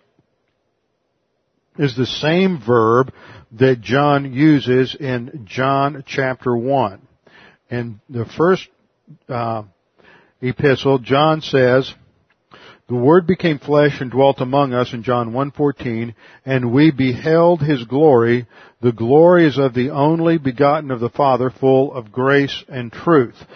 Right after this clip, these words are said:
So he's talking about the fact that they saw the Lord Jesus Christ. They were eyewitnesses to his,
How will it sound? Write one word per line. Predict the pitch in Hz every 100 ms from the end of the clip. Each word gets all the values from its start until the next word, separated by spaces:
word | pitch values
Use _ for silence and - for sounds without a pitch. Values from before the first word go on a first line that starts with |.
| - -
So | - 127
he's | 123
talking | - 165 175 180
about | 147 139 135
the | 127
fact | - 127 127 -
that | 113 107
they | 143 151 156 156
saw | - 147 143 135 131 139
the | 123
Lord | 117 120 135 135
Jesus | 117 131 127 123 -
Christ. | - 120 113 117 -
They | 127 139
were | 127 139
eyewitnesses | 127 120 117 160 143 131 - 127 127 - - - - -
to | 131
his, | 120 139 135 131 -